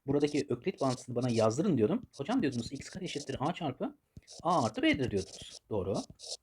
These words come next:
Peki bunun nedeni nedir? Dikten dik gelmek diyorlardı arkadaşlarımız. Hayır. Bakın şu açıyla şu açımızın eşit olmasıdır. Yani sen bu açıları eşit olduğunu gördüğün anda hemen öklit uygulayabilirsin. Bu yüzden bakın şu açılarımız eşittir. O halde ben burada ne var diyorum? Öklit benzerliği var diyorum.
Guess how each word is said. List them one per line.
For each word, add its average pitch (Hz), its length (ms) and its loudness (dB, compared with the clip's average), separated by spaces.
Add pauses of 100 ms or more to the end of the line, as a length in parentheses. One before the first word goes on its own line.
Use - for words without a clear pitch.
(300)
Peki 127 240 -4
bunun 147 180 4
nedeni 180 300 4
nedir? 180 320 -2
Dikten 156 360 2
dik 208 160 -2
gelmek 190 340 6
diyorlardı 101 340 4
arkadaşlarımız. 107 640 -6
Hayır. 156 560 4 (380)
Bakın 143 160 -6
şu - 280 -2
açıyla 120 480 -4 (280)
şu - 160 -4
açımızın 107 380 -4
eşit - 200 -8
olmasıdır. - 400 -16 (340)
Yani 160 180 2
sen 156 240 -2
bu 139 80 4
açıları 151 240 2
eşit 123 200 -2
olduğunu 123 300 0
gördüğün 120 260 4
anda 135 300 0
hemen 226 220 0
öklit - 460 -2
uygulayabilirsin. 123 800 -2
Bu 226 80 2
yüzden 139 320 0 (240)
bakın 160 180 0
şu 170 160 -2
açılarımız 131 460 0
eşittir. - 480 -2
O 147 60 -2
halde 147 220 2
ben 139 160 2
burada 143 200 4
ne 180 80 2
var 151 160 4
diyorum? 185 240 2
Öklit 117 320 -6
benzerliği 110 460 0
var 95 140 -2
diyorum. - 200 -16